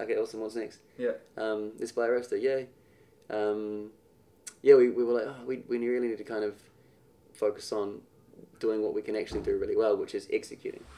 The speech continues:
Speaker 2: Yeah.
Speaker 1: Executing in the terms of, like, cafe operational sense. We're really good at making coffee. Um, we're really good at working with customers and, you know, kind of building that environment where people can just have a great time. And we're like, "Let's do that,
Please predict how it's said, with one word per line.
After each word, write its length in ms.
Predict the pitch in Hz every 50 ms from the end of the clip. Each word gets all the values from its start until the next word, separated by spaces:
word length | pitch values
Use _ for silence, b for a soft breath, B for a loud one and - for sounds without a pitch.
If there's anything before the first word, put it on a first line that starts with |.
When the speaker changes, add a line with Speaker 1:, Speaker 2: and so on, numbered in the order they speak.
| - - -
Speaker 2:
Yeah. 120 | 120 - - - -
Speaker 1:
Executing 500 | 110 110 - - - - 120 110 107 104
in 300 | 101 98 98 95 87 - -
the 80 | 107
terms 260 | - - 104 95 90 98
of, 280 | 92 92 90 90 85
like, 160 | - 71 - -
cafe 300 | - 98 92 - 98 95
operational 480 | 95 - - - - - - - -
sense. 360 | - - - - - - - - b b b b b b
We're 160 | 113 120 120
really 220 | 131 139 127 120
good 200 | 107 - 117 110
at 220 | 107 98 - - - - - - - - - -
making 320 | 110 104 104 - - -
coffee. 320 | - 104 - - - - - - b b b b b b b -
Um, 420 | 107 107 107 107 107 104 104 104 104 107 - - _ _ _ - - _ - -
we're 160 | - 107 107 107
really 180 | 107 104 104
good 160 | 98 113 104
at 140 | 107 101 - - - - - -
working 280 | 110 113 107 104 - 104
with 80 | 101 -
customers 600 | - 107 104 - - 123 117 113 110 110 107 98
and, 220 | 98 95 95 98 - b b b b b b _ _ -
you 120 | 135 113
know, 100 | 104 104 107
kind 180 | 117 120 113
of 140 | 110 107 107 - - - _ _ _ _ - _ _ _ _ - - - -
building 460 | 113 110 110 113 113 113 113 107 107 110
that 220 | 117 117 107 -
environment 440 | 110 113 107 117 110 110 107 107 110
where 80 | 107 98
people 180 | - - -
can 100 | - 101
just 100 | - -
have 100 | 101 90
a 40 | -
great 280 | - - 90 - - -
time. 240 | - - - 104 - - b b b b b b b b b
And 80 | - 117
we're 80 | 117
like, 80 | 117 113
"Let's 140 | 139 175 170
do 160 | - - 160
that, 240 | 139 160 135 - -